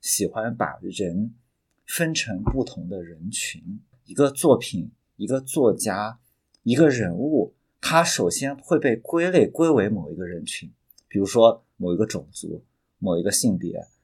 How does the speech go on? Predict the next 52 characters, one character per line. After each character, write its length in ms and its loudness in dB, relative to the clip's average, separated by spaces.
呃， 200 -8
某 160 -2
一 20 -2
种 120 2
性 200 0
取 240 -6
向、 380 2
某 180 -2
一 40 -2
个 80 0
阶 240 2
级， 360 0
啊， 340 -20
来 120 -4
自 100 -6
某 140 -4
一 80 -4
个 80 0
国 260 -2
家。 400 4
所 160 6
以 140 8
这 140 8
个 340 10
他 140 6
们 180 4
原 220 8
初 200 2
意 80 -2
义 260 4
上 280 0
呢， 180 -6
很 200 0
大 140 8
程 220 0
度 120 -2
上 220 -2
是 280 0
为 260 6
了 160 2
这 140 -4
个 100 -2
社 300 2
会 220 0
的 320 -4
更 140 4
加 180 4
的 80 0
公 240 -4
平， 340 -6
以 120 -2
及 360 0